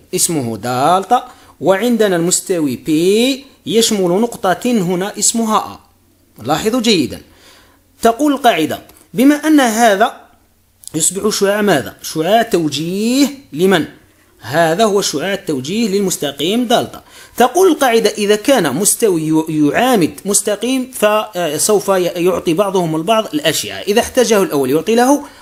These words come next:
أو إذا احتاجه الثاني يعطي"، يعني بلغة الجزائر نسوبية. إذا لاحظوا جيدا، إذا فماذا نقول؟ نقول هكذا آ، أو نكتبها كجملة. إذا نكتب هنا شعاع توجيه من؟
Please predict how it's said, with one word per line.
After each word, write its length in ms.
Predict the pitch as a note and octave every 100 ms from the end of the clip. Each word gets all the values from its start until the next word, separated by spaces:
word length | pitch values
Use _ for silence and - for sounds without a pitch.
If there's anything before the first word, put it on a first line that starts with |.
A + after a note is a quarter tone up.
| -
أو 140 | G#3+ G#3
إذا 160 | G3+
احتاجه 380 | F3 - G#3+ F3+
الثاني 280 | D#3+ A3+ B3
يعطي"، 180 | G3 B2
يعني 220 | F3 G#3+
بلغة 300 | F#3+ G3 F3
الجزائر 440 | F3 F3+ G3 G#3+ A#3 -
نسوبية. 520 | D#3+ - F3 E3+ A2 - _ - - - - - - _ _ _ -
إذا 180 | G3 D#4
لاحظوا 400 | D4 B3+ C4 C4
جيدا، 440 | A3 F3+ D3 C3 - _
إذا 260 | A3+ C#4 G3+ - _ _ _ _
فماذا 420 | - C4 D4+ C4+
نقول؟ 420 | G#3+ E3 A#3+ D#4+ F4+ -
نقول 320 | A#3+ A#3+ A3+
هكذا 500 | B3+ D4 G3+ A#2+ A2 -
آ، 420 | A3+ F#3 C3 G2+ - _ - _ _ _ _ _ A#3+
أو 120 | A3+
نكتبها 420 | A#3 - F#3+ G3
كجملة. 420 | F#3+ F3 D#3+ A#2+
إذا 320 | - G3+ E3 B2+ -
نكتب 340 | E3+ - G#3 E3
هنا 220 | D#3+ B2+
شعاع 1040 | - D3+ D#3+ F#3+ F#3+ G3 G3+ G#3 G#3 A#3 - _ _ _ _ _ -
توجيه 1040 | E3 C#3 B2+ C#3+ D3+ D#3+ F3 G3+ A#3+ C4 B3+ -
من؟ 300 | C3 D3+ A#2